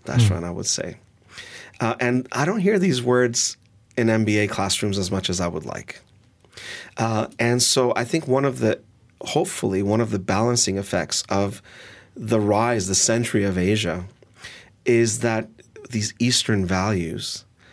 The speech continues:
Speaker 1: assimilate themselves into the way we conduct ourselves, even in business. Uh, you know, I, I, just a silly, I was talking to one of my kids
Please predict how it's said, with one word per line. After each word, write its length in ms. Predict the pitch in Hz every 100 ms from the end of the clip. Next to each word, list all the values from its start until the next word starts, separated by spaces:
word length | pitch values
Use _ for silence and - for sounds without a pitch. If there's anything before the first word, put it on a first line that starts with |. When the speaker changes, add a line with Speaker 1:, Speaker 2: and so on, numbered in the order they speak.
| - -
Speaker 1:
assimilate 680 | 113 - - 117 110 101 -
themselves 680 | 92 92 - 87 90 - -
into 220 | 101 101
the 80 | 98
way 160 | 98 98
we 100 | 95
conduct 420 | - 95 95 -
ourselves, 440 | 101 - 90 - -
even 340 | 151 156 135 117
in 160 | 104
business. 560 | 95 90 90 - - - _ - - - - - -
Uh, 180 | - 107
you 60 | 120
know, 180 | 127 120
I, 80 | 120
I, 80 | - - _ _ - 123
just 200 | 135 139
a 80 | 117
silly, 540 | 95 - - 123 113
I 40 |
was 120 | 110 104
talking 220 | 123 123
to 80 | 104
one 100 | 101
of 60 |
my 120 | 95
kids 400 | 92 - 98 -